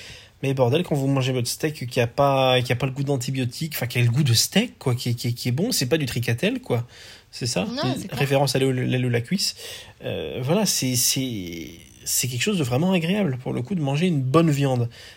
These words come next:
Speaker 1: Mais voilà, à la maison, on est passé du coup au végétarisme, euh, et vé-, végétarisme et occasionnellement véganisme, enfin, végétalisme. Désolé, le mot vegan, moi, je, voilà. Euh, donc ça veut dire que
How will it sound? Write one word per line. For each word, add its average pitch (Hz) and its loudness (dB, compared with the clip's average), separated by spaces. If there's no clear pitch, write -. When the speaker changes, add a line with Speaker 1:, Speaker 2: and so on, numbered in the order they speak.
Speaker 1:
Mais 165 0
voilà, 127 0
à 117 -2
la 135 0
maison, 139 2
on 185 4
est 143 2
passé 123 -2
du 143 0
coup 147 0
au - 2
végétarisme, 139 2
euh, 120 -2
et 131 -4
vé-, 127 0
végétarisme 123 0
et 143 -2
occasionnellement 123 2
véganisme, 131 2
enfin, 120 -8
végétalisme. 127 4
Désolé, 120 4
le 143 4
mot 131 4
vegan, 127 4
moi, 123 0
je, 117 -2
voilà. 117 -2
Euh, 76 -4
donc 120 -2
ça - 0
veut 113 0
dire 175 0
que 160 2